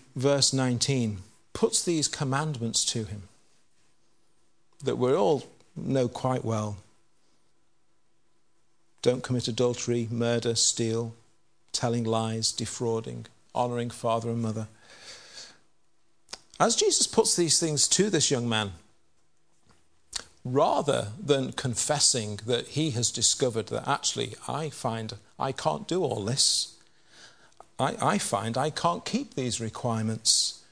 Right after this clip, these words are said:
I've discovered that it's impossible to live up to these things completely and perfectly and consistently."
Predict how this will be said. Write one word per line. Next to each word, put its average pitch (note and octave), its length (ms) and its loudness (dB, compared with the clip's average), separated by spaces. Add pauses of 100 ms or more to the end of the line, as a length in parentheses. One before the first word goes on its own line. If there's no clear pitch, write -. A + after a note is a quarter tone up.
(600)
I've E3+ 260 0
discovered C#3 580 0
that E3+ 140 2
it's E3+ 200 0
impossible G#3 840 0
to - 180 0
live B2+ 220 2
up - 180 0
to C3 120 0
these A#2+ 320 0
things A#2 580 -2 (300)
completely C#3 800 0
and A2+ 180 -4
perfectly D3 760 -4
and C3 100 -6
consistently." D3+ 880 0